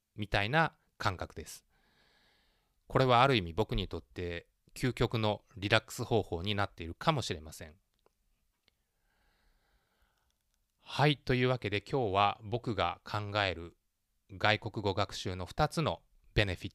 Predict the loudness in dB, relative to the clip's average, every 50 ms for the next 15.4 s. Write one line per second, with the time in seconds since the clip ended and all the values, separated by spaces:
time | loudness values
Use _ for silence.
0 | _ -2 4 6 6 6 6 4 _ _ _ _ _ _ _ _ _ -2 -2 0
1 | 2 2 2 2 0 -10 -10 -14 -12 -12 -14 -14 -14 -20 _ _ _ _ _ _
2 | _ _ _ -20 _ _ _ _ _ _ _ _ _ _ _ _ _ _ 0 2
3 | 2 4 6 6 4 6 6 6 6 4 4 0 -8 _ -8 -6 -2 -2 -2 2
4 | 2 2 2 2 0 0 0 2 2 2 2 2 0 -4 -4 -8 -8 -8 -8 -8
5 | -12 -10 _ -8 -8 -4 -2 -2 0 0 0 0 -2 -6 -8 -8 -10 -12 -14 -14
6 | -14 -16 -16 -18 _ _ _ _ _ _ _ _ _ _ _ _ _ _ _ _
7 | 0 2 4 4 2 2 0 0 0 -2 -2 -6 -6 -6 -6 0 2 4 4 4
8 | 4 2 -2 -4 -4 -4 -2 2 2 0 2 0 -4 -8 -8 -6 -4 -4 -4 -2
9 | -2 -4 -4 -4 0 2 2 2 2 0 -6 _ _ -14 -10 -8 -6 -6 -6 -8
10 | -8 -8 -4 -2 0 0 0 0 -2 -2 -4 -6 -10 _ _ _ _ _ _ _
11 | _ _ _ _ _ _ _ _ 0 2 4 4 2 2 0 -6 -6 -8 -10 -10
12 | -10 -14 _ _ _ _ _ _ -8 -6 -2 -2 -4 -4 -6 -10 -8 -8 -4 2
13 | 4 4 4 4 2 -2 -4 -4 -6 -6 -8 -8 -8 -10 -10 -2 2 2 2 2
14 | 0 _ _ -10 -8 -8 -8 -10 -14 -14 -12 -12 -14 -12 -14 -18 -18 -18 -18 -18
15 | -10 -4 -4 -4 -4 -4 -14 -18